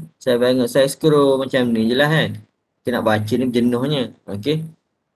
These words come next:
Ha, ni, ni, ha, berkaitan dengan pelajar. Ni macam ni saya bagi tahu tadi awak ni. Ni cerita-cerita ni kan tak ada bold. Tak tahu apa benda yang panjang. Ha, kalau ada boleh bold, bold sikit. Ada tak? Ha, yang penting. Kalau tapi semua penting,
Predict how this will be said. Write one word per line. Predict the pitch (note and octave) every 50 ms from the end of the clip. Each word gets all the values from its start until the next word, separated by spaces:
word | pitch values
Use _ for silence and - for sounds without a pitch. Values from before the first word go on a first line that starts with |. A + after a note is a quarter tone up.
| _ -
Ha, | G2 G2 F#2+ F#2 G#2
ni, | C#3 D#3+ D#3+ D#3+ D#3+ -
ni, | C#3+ F#3+ G#3
ha, | F3 C#3 C3+
berkaitan | B2+ B2 B2 B2 D#3+ C#3+ B2+ B2 - C#3 C3 C3
dengan | B2+ B2+ B2
pelajar. | C3+ D#3+ E3+ E3 D#3 D3 C#3 D3+
Ni | D#3+
macam | D#3+ E3 D#3+ F3 F3+
ni | E3+ E3
saya | D3+ E3+ D#3+
bagi | D#3+ D#3 D#3+
tahu | D#3+ D#3+ D#3
tadi | D#3 D#3+ D3 D3+ D#3
awak | D3+ D3+ D3 C#3 C#3
ni. | D#3 D#3+ D3+ D#3 D#3+ - - _ _ _ _ _ -
Ni | -
cerita-cerita | - D#3+ D#3 D#3+ D#3+ D#3+ D#3+ E3+ E3 E3 D#3+ E3+ E3
ni | D#3+ D#3+
kan | D#3+ F#3 E3+ D#3+ - - - -
tak | D#3 D#3+ F3+
ada | F3 D#3+
bold. | D3+ D#3+ C#3+ A2+ F#2 E2 - - -
Tak | - A#2+ -
tahu | F3+ F3 F3 F3
apa | E3 D#3+ E3+
benda | E3+ E3+ D#3
yang | D3+ C#3+ C#3
panjang. | C3 C#3+ C#3 C#3 C3 B2 A#2+ G#2 F#2 E2+ - - - _ - - D3+ D#3 A#2+ - _ _ _ -
Ha, | G#2+ G2 F#2
kalau | G2+ A#2+ C3 D3 D#3
ada | D#3+ D#3 D#3+
boleh | D#3+ D#3+ E3 E3+ D#3+
bold, | E3 G3+ G3 F#3 E3
bold | D#3 D#3 D3 - -
sikit. | - A#2 - - - _ _ _ _ _ -
Ada | - B2+ C#3+ D3+ D3
tak? | A#2+ A2+ - - - - - -
Ha, | - G#2 G2+
yang | G2 F#2+ F#2+ F#2 F#2 E2
penting. | F2+ - _ _ - G2 F2+ E2+ - _ _ _ _ _ _ _ _ _ _ -
Kalau | A#2 A#2 B2 C3+ C#3 D3
tapi | D3+ - C#3+ C#3 C#3 D3 D#3
semua | D#3 D3+ D3+ D3 C#3
penting, | D#3 - _ _ - G3 G3+ G3+ G#3 -